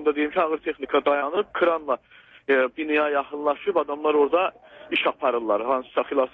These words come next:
etmə işi, yəni araşdırırlar. Ağır texnika dayandırılıb, işləmir və onlar deyir ki, e, binanın üstündə işi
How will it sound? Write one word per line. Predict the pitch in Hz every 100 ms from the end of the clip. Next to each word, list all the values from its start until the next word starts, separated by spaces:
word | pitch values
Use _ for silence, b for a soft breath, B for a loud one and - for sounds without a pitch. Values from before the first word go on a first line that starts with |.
| 139
etmə | - 180
işi, | 165 - 185 170 135 151
yəni | 135
araşdırırlar. | 123 139 135 - 139 127 98 - B B
Ağır | 147 160
texnika | 170 151 147 180
dayandırılıb, | 151 139 131 131 120 -
işləmir | - 147 165 180
və |
onlar | 170 170 185 175
deyir | 160 151
ki, | - 208 B B B B
e, | 147 131
binanın | 170 160 156 190
üstündə | 151 135 131 - 156 160 185
işi | - -